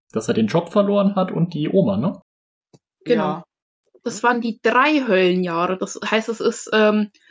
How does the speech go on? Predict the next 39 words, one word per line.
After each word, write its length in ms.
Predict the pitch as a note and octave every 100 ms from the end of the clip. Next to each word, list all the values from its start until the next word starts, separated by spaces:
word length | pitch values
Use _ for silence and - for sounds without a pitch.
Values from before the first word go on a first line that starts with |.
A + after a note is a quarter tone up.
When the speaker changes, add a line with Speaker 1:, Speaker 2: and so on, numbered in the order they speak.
| - - -
Speaker 2:
in, 240 | A3 G#3+
in 160 | - G#3+
drei 220 | G#3+ A#3
aufeinanderfolgenden 840 | A3 A3+ B3 B3 B3 A3+ G#3+ G#3
Jahren 280 | G3+ G3 G#3
passiert. 520 | G3+ F3+ - E3+ E3+ - _ _ _ _ -
Speaker 3:
Ah, 540 | B2+ D3+ E3+ B2+ G#2+
ach 60 | A#2
so. 480 | - D3 E3 A2 G2+ _ _ _ -
Stimmt, 300 | - E3+ C3
er, 180 | E3
er, 260 | E3+ E3 E3+
er 120 | E3+
schreibt 420 | D3 - F3 G3
ja 360 | F#3 F#3+ G3 G3
irgendwann, 500 | F#3 F#3 E3 F3 E3+
in, 120 | E3
in 140 | D#3+ D3
seiner 200 | F3+ F3+
Doku 300 | B3+ C4 C#3+
haben 100 | C#3
wir 80 | C3
das 160 | B2+
gesehen, 240 | C3 A#2+ C3+
er 80 |
war 120 | C3+ D#3
genau 200 | D3+ D3+
eins 320 | F3 F#3+ -
Tag 220 | E3+ D#3+
obdach-, 400 | E3+ F3 C3 -
äh, 240 | B2 B2 -
obdachlos, 480 | C3 - G#2+ A#2+ A2
sag 160 | A#2 A2
ich 80 |
schon, 120 | - C3
arbeitslos. 760 | D3 C#3 C3 A#2 A2+ - - _ _ _ _ _ -
Speaker 1:
Ja, 280 | F3 A#2+ - -
die, 240 | A2 A2
äh, 460 | A2 G#2+ G#2+ G#2+